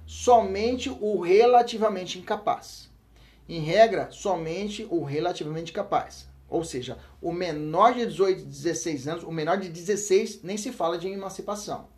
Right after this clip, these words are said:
O menor de dezesseis não se fala em emancipação. Ponto. Bacana? Vamos continuar o raciocínio. Considerando que a recente lei, a lei, a lei treze mil oitocentos e onze de dois mil e dezenove,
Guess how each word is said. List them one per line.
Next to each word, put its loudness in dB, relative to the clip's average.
O -10
menor -2
de -6
dezesseis 0
não -6
se -8
fala 0
em -10
emancipação. -10
Ponto. -2
Bacana? -10
Vamos -8
continuar -4
o 2
raciocínio. -6
Considerando 4
que 2
a 6
recente 0
lei, 2
a 2
lei, -2
a -2
lei 0
treze -2
mil 0
oitocentos -2
e -2
onze -6
de -12
dois -4
mil -8
e -10
dezenove, -2